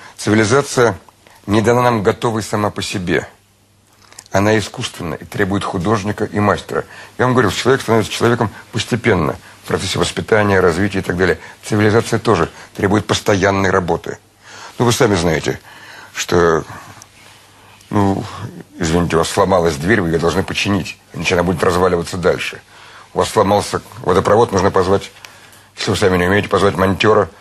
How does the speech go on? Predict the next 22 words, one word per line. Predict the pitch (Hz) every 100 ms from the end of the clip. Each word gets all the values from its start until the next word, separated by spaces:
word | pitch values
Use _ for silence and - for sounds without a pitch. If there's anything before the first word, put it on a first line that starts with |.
| - -
который | - 104
это | -
починит, | 214 - 120
или | 95
иначе | 92 92 - 98
вас | 98
затопит. | - 104 104 82 - - - - - -
Ну, | -
и | 147 151
так | 151
далее. | 123 104 69
То | 92
есть | - - - - - -
все | - 110
достижения | 113 - 107 101
цивилизации | - 107 127 127
требуют | 110 110 110 110 123 120 - _ _ _ _
постоянного | 107 - 110 95 107 113 107 104 - _ - - _
участия | - 104 104 95 - 107 - - - - - -
руки, | - 117 - 92 73 - - - - _ - - - - -
требуют | - 202 202 101 - -
мастера. | 101 113 - - -